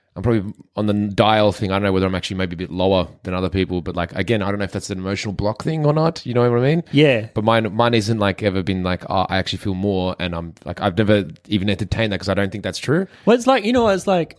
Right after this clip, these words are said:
Speaker 2: I think, like, maybe an analogy to life would be, uh, being in a relationship with someone, and then maybe as much as you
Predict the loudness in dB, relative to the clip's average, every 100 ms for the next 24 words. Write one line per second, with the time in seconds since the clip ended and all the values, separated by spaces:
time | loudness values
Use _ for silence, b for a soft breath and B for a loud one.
0 | -4 -2 0 2 0 -2 0 2 4 4
1 | 2 -2 -6 -4 -2 2 2 0 0 0
2 | 0 0 -4 -2 -2 -4 -8 b b b
3 | b b _ -2 2 2 0 -4 -10 _
4 | _ _ -20 _ _ _ _ -10 0 2
5 | 4 2 2 2 0 0 0 0 -2 -2
6 | -4 -4 -4 -2 -2 -2 -8 -16 _ -8
7 | -6 -4 -4 -6 -6 -6 -4 -4 -2 0
8 | 0 2 2 2 2 2 2